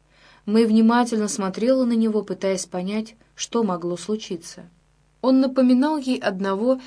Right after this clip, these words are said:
из зомби-подобных персонажей из фильма "Нашествие похитителей тел". Когда оба, наконец, оказались в квартире,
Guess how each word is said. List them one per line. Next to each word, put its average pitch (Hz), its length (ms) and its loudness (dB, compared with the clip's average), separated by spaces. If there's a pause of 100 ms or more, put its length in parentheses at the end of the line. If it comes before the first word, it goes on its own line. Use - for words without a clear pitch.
(220)
из 196 140 -4
зомби-подобных 202 880 0
персонажей 240 680 -4
из - 260 -10
фильма 233 300 -2
"Нашествие 202 640 -4
похитителей 190 760 -8
тел". 170 340 -12 (420)
Когда 240 340 4
оба, 269 320 4
наконец, 220 480 2
оказались 196 540 -2
в - 40 -16
квартире, 269 520 -6